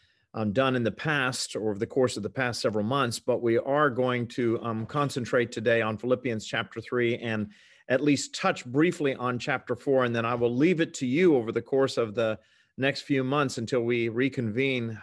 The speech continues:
uh, in the fall to go ahead and finish out the book of Philippians. But for,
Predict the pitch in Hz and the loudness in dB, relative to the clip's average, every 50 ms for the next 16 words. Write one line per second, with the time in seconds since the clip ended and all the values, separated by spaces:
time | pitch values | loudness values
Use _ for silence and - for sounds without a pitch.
0 | - - 107 107 110 - 123 113 113 113 107 - - 151 143 139 123 113 113 - | -16 -16 -12 -12 -10 -8 -6 -6 -6 -6 -8 -4 0 2 2 2 2 0 -2 -6
1 | _ _ _ _ _ _ - 143 127 147 147 135 139 147 131 120 113 - 151 143 | _ _ _ _ _ _ -8 0 2 4 4 4 4 2 0 -2 -4 -4 -2 -2
2 | 131 120 - 139 127 123 123 117 98 110 117 117 - 117 104 - - 117 123 127 | -2 -4 -4 -4 -4 -4 -4 -6 -2 -2 -2 -2 -2 -4 -8 -6 -4 -2 -2 -2
3 | 127 127 117 110 98 90 95 98 - - - _ _ _ _ _ _ _ _ _ | -2 -2 -4 -4 -4 -6 -8 -12 -14 -16 -20 _ _ _ _ _ _ _ _ _
4 | _ _ _ _ _ - 160 160 165 - - - - - 180 175 165 160 160 160 | _ _ _ _ _ 2 2 2 2 0 -6 -14 -4 0 4 6 6 6 6 4
5 | 139 120 - | 2 -2 -10